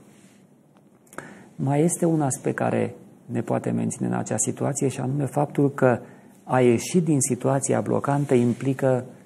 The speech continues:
implică un efort susținut. Și nu întotdeauna suntem pregătiți pentru acest efort susținut.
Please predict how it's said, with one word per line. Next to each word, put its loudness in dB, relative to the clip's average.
implică -2
un 2
efort -2
susținut. -6
Și -2
nu 0
întotdeauna 0
suntem -2
pregătiți -2
pentru -4
acest -6
efort -8
susținut. -10